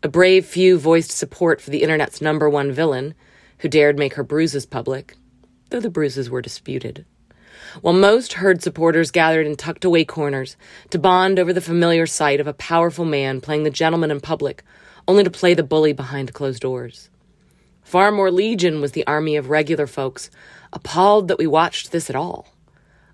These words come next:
A war raged in Ukraine. A war raged in our streets.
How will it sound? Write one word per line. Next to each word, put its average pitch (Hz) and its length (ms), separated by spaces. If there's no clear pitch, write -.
A 147 40
war 185 360
raged 160 420
in 143 100
Ukraine. 135 600
A 156 60
war 196 300
raged 190 400
in 170 80
our 147 100
streets. - 800